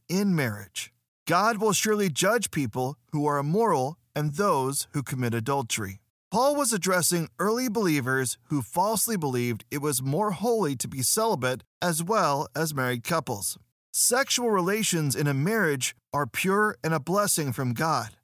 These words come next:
Outside of marriage, it pollutes the soul and brings divine judgment. We're meant to live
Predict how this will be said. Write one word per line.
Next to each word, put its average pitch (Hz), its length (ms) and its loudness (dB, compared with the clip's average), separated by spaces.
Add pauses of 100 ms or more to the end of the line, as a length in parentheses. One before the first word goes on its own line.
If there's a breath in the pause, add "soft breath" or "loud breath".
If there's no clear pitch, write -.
(220)
Outside 196 540 2
of 254 100 2
marriage, 135 580 0 (160)
it 151 140 -2
pollutes 156 440 0
the 233 140 -2
soul 123 520 0 (120)
and 131 140 0
brings 127 380 0
divine 113 480 -2
judgment. 107 500 -4 (300)
We're 175 260 2
meant 240 360 0
to 175 160 2
live 165 540 2